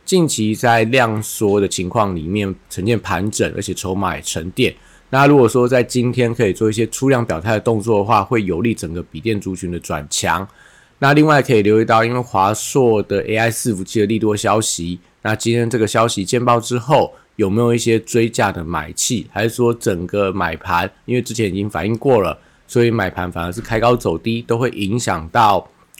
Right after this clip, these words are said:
呃，整个所谓的N B族群他们盘中的表现。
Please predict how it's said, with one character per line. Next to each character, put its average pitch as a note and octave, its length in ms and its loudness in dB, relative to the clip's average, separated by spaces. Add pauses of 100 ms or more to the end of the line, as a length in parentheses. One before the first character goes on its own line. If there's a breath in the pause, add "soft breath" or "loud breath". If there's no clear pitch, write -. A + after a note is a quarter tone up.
呃， G2 280 0
整 F#2+ 340 -2
个 G#2+ 120 0
所 G2 220 0
谓 A#2 160 6
的 G2 160 -2
N A2 200 -4
B A#2+ 140 0
族 G2 240 -4
群 F2 240 -8
他 G2 140 -4
们 G#2 100 -2
盘 F2 240 -6
中 G#2+ 160 0
的 F#2 60 0
表 D2 260 -6
现。 - 260 0